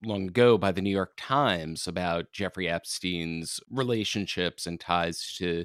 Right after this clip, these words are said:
Bill Gates. They had reported back then, essentially, Bill Gates had long disputed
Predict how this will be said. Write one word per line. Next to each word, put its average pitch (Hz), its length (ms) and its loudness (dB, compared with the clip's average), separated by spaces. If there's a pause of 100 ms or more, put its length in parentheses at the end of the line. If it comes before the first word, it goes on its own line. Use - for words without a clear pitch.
Bill 95 200 0
Gates. 87 680 -2
They 104 360 2
had 98 420 2
reported 101 840 0
back 87 360 0
then, 107 600 2
essentially, 123 680 2
Bill 135 180 6
Gates 113 260 4
had 98 240 0
long 120 560 4
disputed 98 640 -2